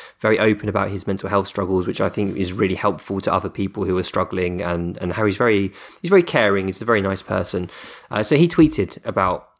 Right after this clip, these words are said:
uh, his anxiety, and, and one of the replies he got was from, from Barry Glendenning.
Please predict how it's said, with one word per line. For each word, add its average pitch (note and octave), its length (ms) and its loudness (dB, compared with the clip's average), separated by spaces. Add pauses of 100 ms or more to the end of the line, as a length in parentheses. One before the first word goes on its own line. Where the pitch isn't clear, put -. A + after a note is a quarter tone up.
(100)
uh, F2+ 180 -2
his F#2+ 140 -4
anxiety, F#2 720 -2
and, G2 440 -2 (440)
and B2+ 160 0
one G#3 100 4
of G3 60 0
the F#3+ 80 4
replies F#3 460 2
he G#2+ 100 0
got F2+ 320 2
was G2+ 240 0
from, G#2 580 0
from G#2+ 160 -2
Barry A#2+ 300 2
Glendenning. G#2 560 0